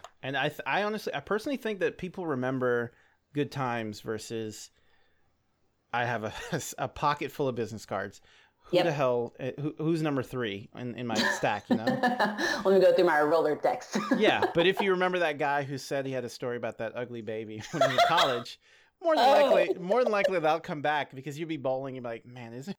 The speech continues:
Speaker 1: any babies in here?" Because, <laughs> because I really hope. Oh, I remember, I remember when Marion told me that story. You know, so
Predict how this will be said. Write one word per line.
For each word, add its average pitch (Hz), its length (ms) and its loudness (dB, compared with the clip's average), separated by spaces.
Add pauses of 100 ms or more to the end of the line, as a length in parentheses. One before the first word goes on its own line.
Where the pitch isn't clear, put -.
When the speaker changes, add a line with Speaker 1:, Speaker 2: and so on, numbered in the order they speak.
Speaker 1:
any 233 120 -6
babies 151 420 -6
in 202 80 -12
here?" 208 240 -14 (300)
Because, - 420 0 (380)
<laughs> - 1120 -4
because 143 200 -12
I 156 60 -2
really 180 260 -4
hope. 170 260 -6 (640)
Oh, 156 60 -16
I 135 100 -10
remember, 135 280 -10 (120)
I 131 60 -12
remember 147 280 -8
when 127 120 -12
Marion 123 300 -8
told 123 180 -12
me 120 80 -12
that 110 160 -12
story. 113 240 -14 (520)
You 415 80 -6
know, 339 140 -2
so 294 280 2